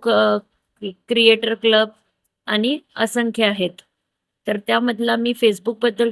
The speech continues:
तुम्हाला आज सांगताय-, सांगणार आहे की Facebook-मध्ये, मधून आपण पैसा कम-, कसा कमवू शकतो. त्यासाठी आपल्याला Facebook-वर एक पेज क्रिएट करायचं आहे. तर ते पेज कसं क्रिएट करायचं? तर मी आता माझ्या होम स्क्रीनवर आलेली आहे. तर आपण जाऊया आपल्या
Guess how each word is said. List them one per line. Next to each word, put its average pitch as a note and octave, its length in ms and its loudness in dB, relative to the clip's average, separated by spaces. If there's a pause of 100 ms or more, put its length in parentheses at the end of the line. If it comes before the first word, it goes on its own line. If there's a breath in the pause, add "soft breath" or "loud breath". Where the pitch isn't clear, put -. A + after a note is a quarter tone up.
तुम्हाला A3+ 320 0
आज A3 140 -2
सांगताय-, G#3+ 640 -4
सांगणार G#3+ 520 -4
आहे A3 260 0 (420 loud breath)
की A#3 80 -2 (120)
Facebook-मध्ये, A3 840 -2
मधून A3+ 320 -2
आपण A#3 240 -4
पैसा A#3 320 -2
कम-, A#3+ 220 -4 (100)
कसा B3 220 0
कमवू G#3 320 -2
शकतो. G3+ 360 -6
त्यासाठी G#3+ 400 -2
आपल्याला A3 440 -2
Facebook-वर A3 680 -2
एक A#3 120 0 (100)
पेज A#3+ 260 2
क्रिएट G#3+ 420 0
करायचं G#3 340 -2
आहे. F#3+ 120 -6
तर G#3+ 80 -2 (100)
ते A#3 100 2
पेज A3 440 -2
कसं A#3+ 340 -4
क्रिएट G#3+ 300 0
करायचं? F#3 460 -4 (920)
तर G#3 100 -4
मी A3+ 120 -2
आता A3+ 220 -4
माझ्या A3+ 320 -2
होम A3 220 -2
स्क्रीनवर A3+ 500 -4
आलेली G#3+ 440 -2
आहे. A3 220 0 (100)
तर A3+ 80 -2
आपण A3 300 -2
जाऊया A3 360 0
आपल्या A#3 320 -2